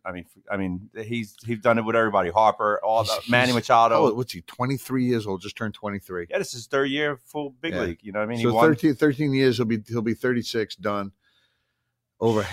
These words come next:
Speaker 2: half a billion dollars.
Speaker 1: I mean, he
Speaker 2: He
Speaker 1: could,
Speaker 2: should have
Speaker 1: he's gonna
Speaker 2: accumulated by then.
Speaker 1: Jeez Louise, just to hit a baseball.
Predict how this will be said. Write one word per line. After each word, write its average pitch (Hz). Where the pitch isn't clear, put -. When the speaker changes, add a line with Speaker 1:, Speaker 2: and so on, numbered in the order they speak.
Speaker 2:
half 123
a 117
billion 113
dollars. 98
Speaker 1:
I 90
mean, 87
he 101
Speaker 2:
He 101
Speaker 1:
could, 110
Speaker 2:
should 110
have 104
Speaker 1:
he's 107
gonna 110
Speaker 2:
accumulated 107
by 101
then. 95
Speaker 1:
Jeez 82
Louise, 78
just -
to 95
hit 87
a 78
baseball. 78